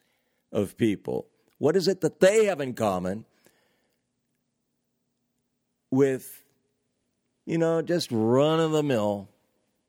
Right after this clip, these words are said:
vicious murderers? And you,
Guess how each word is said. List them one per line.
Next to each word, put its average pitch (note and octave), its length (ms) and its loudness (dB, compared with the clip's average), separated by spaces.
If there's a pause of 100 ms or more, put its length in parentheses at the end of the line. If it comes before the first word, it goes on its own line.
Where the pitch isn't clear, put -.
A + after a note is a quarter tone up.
(880)
vicious G#2 640 -2 (480)
murderers? - 720 -4 (2250)
And D3+ 240 2
you, B2 80 -4